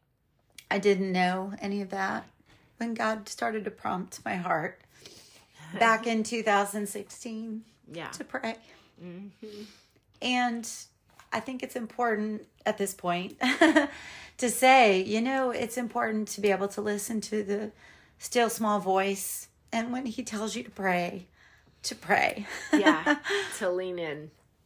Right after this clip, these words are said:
Speaker 1: And it's not always bad things. And there's a ton of good things and a lot of God instances and a lot of blessings, um, that I would love to share. But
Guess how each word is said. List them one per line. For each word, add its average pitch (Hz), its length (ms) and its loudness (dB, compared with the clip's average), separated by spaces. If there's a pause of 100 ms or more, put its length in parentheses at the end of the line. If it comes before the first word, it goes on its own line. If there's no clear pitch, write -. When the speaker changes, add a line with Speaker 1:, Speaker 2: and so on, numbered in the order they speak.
(240)
Speaker 1:
And 285 180 6
it's 302 180 4
not 415 120 2
always 359 240 6
bad 185 320 6
things. 214 500 -4 (800)
And 226 100 4
there's 226 160 4
a 226 60 2
ton 220 220 4
of 220 100 4
good 202 220 4
things 202 340 0
and 196 80 2
a 190 60 -2
lot 196 240 4
of 202 120 -2
God 196 300 6
instances 196 800 0
and 185 100 -2
a 185 60 0
lot 196 260 0
of 190 100 -10
blessings, 208 720 2 (680)
um, 202 340 4
that 214 140 6
I 202 60 10
would 196 140 4
love 196 200 0
to 196 100 -4
share. 202 520 -2 (960)
But 202 360 0